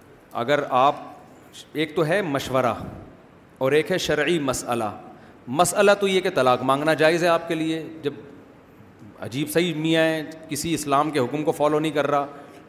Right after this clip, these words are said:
رہتا بھی باہر ہے، آپ کو لے کے بھی نہیں جا رہا باہر، نہ ادھر آ رہا ہے آپ کے پاس لٹکا کے چھوڑا ہوا ہے، تو مسئلے کی روح سے تو طلاق کا مطالبہ کرنا کیا ہے؟ جائز ہے۔ مشورہ ہے تو یہ تو جب تک میں پورے، آپ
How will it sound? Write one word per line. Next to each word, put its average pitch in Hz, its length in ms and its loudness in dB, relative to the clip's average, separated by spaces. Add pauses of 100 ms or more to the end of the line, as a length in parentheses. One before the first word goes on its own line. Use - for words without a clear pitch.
رہتا 127 340 0
بھی 160 140 0
باہر 139 280 6
ہے، 147 160 4
آپ 135 240 2
کو 156 100 2
لے 135 140 2
کے 151 120 -2
بھی 156 100 0
نہیں 160 120 0
جا 151 180 2
رہا 151 80 6
باہر، 135 280 4
نہ 131 140 -4
ادھر 139 320 2
آ 135 220 6
رہا 147 80 6
ہے 135 200 2
آپ 127 220 -2
کے 143 60 -2
پاس 135 280 4 (640)
لٹکا 135 340 2
کے 143 120 0
چھوڑا 135 260 2
ہوا 135 140 2
ہے، 127 60 0 (760)
تو 160 100 0
مسئلے 156 440 2
کی 208 120 -2
روح 202 160 2
سے 196 120 0
تو 196 140 -2
طلاق 160 340 2
کا 175 60 4
مطالبہ 143 400 2
کرنا 143 280 0
کیا 180 200 4
ہے؟ 107 200 0 (360)
جائز 135 300 0
ہے۔ 139 100 -4 (380)
مشورہ 139 520 2
ہے 247 100 8
تو 247 140 -2
یہ 196 220 2
تو 202 80 2
جب 147 180 2
تک 190 160 -2
میں 202 160 2
پورے، 180 200 4
آپ 160 260 4